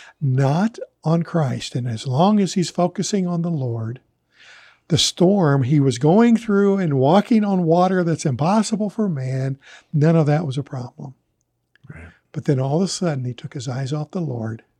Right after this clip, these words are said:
Speaker 1: and he looked around him, and he remembered his circumstance,
Speaker 2: Right.
Speaker 1: and he panics. And the Lord had to catch him.
Speaker 2: Yeah.
Speaker 1: Otherwise, he would have drowned that day.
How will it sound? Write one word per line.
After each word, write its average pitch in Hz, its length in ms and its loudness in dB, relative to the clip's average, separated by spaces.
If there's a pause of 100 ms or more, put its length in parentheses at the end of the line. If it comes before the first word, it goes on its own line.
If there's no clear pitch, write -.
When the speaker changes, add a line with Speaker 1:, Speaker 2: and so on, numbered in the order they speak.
(520)
Speaker 1:
and 151 100 2
he 139 60 4
looked 143 280 0
around 131 420 -4
him, 117 180 -8 (340)
and 151 120 4
he 139 80 4
remembered 165 540 2
his 208 160 4
circumstance, 143 1000 0 (260)
Speaker 2:
Right. 80 240 -18
Speaker 1:
and 143 180 2
he 160 80 4
panics. 117 680 -8 (1080)
And 139 640 0 (640)
the 143 120 2
Lord 135 240 4
had 123 160 -4
to 123 60 -14
catch - 320 -12
him. - 120 -20 (800)
Speaker 2:
Yeah. - 260 -20
Speaker 1:
Otherwise, 127 400 2
he 143 80 -2
would 123 120 -2
have 117 80 -6
drowned 113 340 -4
that - 180 -12
day. - 300 -20